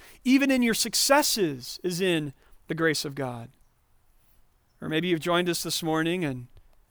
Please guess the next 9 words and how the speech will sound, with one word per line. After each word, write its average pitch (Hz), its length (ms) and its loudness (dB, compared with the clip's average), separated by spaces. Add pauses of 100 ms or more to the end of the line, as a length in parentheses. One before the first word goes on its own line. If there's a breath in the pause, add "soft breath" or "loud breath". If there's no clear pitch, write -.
(220)
you're 175 140 -2
a 175 40 -2
beauty 214 300 -4
queen. 120 440 -8 (2750)
Or 151 60 0
you're 175 140 8
a 160 40 4
physical 226 480 2
specimen 135 840 -2